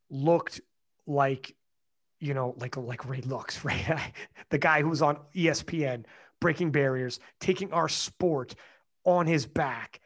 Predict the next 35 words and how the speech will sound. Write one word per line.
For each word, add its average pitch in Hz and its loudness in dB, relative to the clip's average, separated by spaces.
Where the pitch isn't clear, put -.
and 127 -2
walking 147 0
into 143 -6
the 139 -2
mainstream, 131 -4
squatting, 143 0
being 143 -4
the 139 -6
first 147 -2
man 147 -4
across 135 -4
a 139 -12
thousand 135 -2
pounds, 135 -6
Raw, 135 4
and, 123 -2
and, 135 -4
and, 139 -4
and, 131 -8
you 170 4
know, 151 4
everything, 185 2
all 170 0
the 147 -6
five 151 -6
world 151 -2
championships 147 -4
and 143 -6
all 147 0
the 147 -2
titles 147 -4
and 135 -6
everything 165 -4
he 139 -4
did. 123 -6